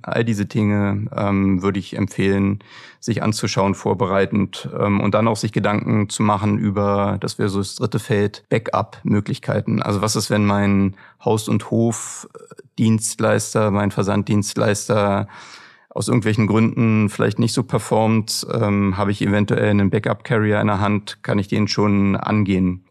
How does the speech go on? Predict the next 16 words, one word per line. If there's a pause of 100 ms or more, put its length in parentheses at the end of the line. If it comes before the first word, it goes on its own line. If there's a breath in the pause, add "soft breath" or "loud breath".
Und
dann
ist
es
auch
wert,
äh,
sich
mal
mit
den
eBay-Logistikprogrammen
schon
auseinanderzusetzen,
die
möglicherweise